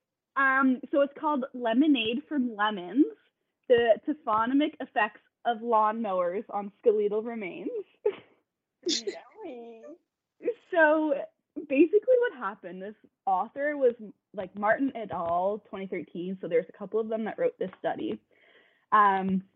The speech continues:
Speaker 1: it was in Illinois on this, like, um, anthro research complex, something or else,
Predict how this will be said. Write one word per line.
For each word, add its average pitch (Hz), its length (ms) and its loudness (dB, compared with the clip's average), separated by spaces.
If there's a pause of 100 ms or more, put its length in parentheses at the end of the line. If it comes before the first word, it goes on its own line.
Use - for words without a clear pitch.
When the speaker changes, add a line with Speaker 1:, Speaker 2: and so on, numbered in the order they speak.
(140)
Speaker 1:
it - 100 6
was 247 120 4
in 277 400 -2 (120)
Illinois 208 680 -4
on 180 180 -8
this, 180 180 -6 (100)
like, - 260 -12 (800)
um, - 220 -12 (100)
anthro 185 600 0
research 190 480 -2 (160)
complex, 190 580 -2 (720)
something 240 420 0 (180)
or 247 100 6
else, 262 240 2